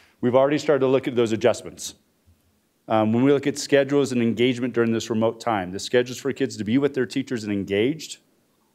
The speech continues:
has increased the number of days. There's worry of amount of time on a computer, but each of the schools are not having kids sit on a computer all day. But we also want them with their teachers and classmates more often.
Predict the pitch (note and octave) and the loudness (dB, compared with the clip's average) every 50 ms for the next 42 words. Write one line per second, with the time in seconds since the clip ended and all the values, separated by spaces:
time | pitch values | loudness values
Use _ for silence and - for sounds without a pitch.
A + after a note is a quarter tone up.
0 | _ - A#2 A2 F#2+ A#2+ B2 B2 - - C3 A2+ - - B2 A2 A2 G#2+ G#2 G#2 | _ 0 0 0 2 2 -2 -2 0 -2 -4 -4 -4 -4 -2 -2 -2 0 2 0
1 | G2+ F#2 F2+ G#2 G2 F2 D#2+ D#2+ E2 - - - - _ _ _ _ _ _ _ | 0 0 0 -2 -2 -2 -2 -8 -12 -14 -16 -18 -18 _ _ _ _ _ _ _
2 | _ _ _ _ - A#2 A#2 A#2 G#2 A2+ A#2 C#3 D3+ D#3 D#3 D#3 C3+ C3+ C3+ C3 | _ _ _ _ 0 2 2 2 2 2 2 2 4 4 4 4 4 2 2 2
3 | B2+ B2+ B2 A#2 - - - B2 A#2+ A2+ A2 G#2+ G2+ - G#2 G2+ - A#2+ A2 G2+ | 2 2 2 0 -2 -2 -4 -2 0 0 0 -2 -2 -6 -8 -6 -2 0 0 0
4 | F2+ G2 G2 B2 C#3 - E3 C#3 B2 B2+ - - - C#3+ C3 B2 A2+ A#2 G#2+ A2 | 0 0 0 -2 -2 0 -2 -2 -2 -2 -4 -4 -2 0 0 0 2 2 0 2
5 | A2+ A#2 A2+ A2+ A2 A2+ G#2 - A#2 A2 G#2 - - A2 A2 G#2 G#2 G2+ - F#2+ | 0 2 0 0 0 -2 -2 -2 -2 -2 -2 -4 -4 -2 -2 -2 -4 -6 -10 -4
6 | - A#2 G#2+ A2 A#2 - - G#2 G2 G2+ G2 F2+ G2 G2 F#2 E2 E2 - _ _ | -2 0 0 0 -2 -4 -4 -2 -2 -2 -2 -2 -4 -4 -4 -6 -10 -16 _ _
7 | _ _ _ _ _ _ _ _ _ _ _ - G3+ F3+ - C#3 B2 B2 A#2+ B2 | _ _ _ _ _ _ _ _ _ _ _ 6 6 6 6 2 2 4 6 6
8 | C#3 D3+ - - C3 A#2+ A2+ A2 - A2+ A2+ A#2 D#3+ E3+ - - B2 G#2 G#2 - | 4 2 0 0 0 2 2 2 2 0 0 2 0 -2 0 0 -2 -2 -2 -4
9 | A2+ G2+ - A2+ F#2 G2+ G2 - - A2 G#2 G#2+ - - A2 G#2+ - A#2 A#2 C3 | -6 -6 -6 -6 -6 -6 -8 -6 -4 -2 -2 -2 -2 -6 -8 -8 -6 -4 -2 -2
10 | C#3+ D3+ - - - F#2 | -2 -2 -4 -8 -18 -20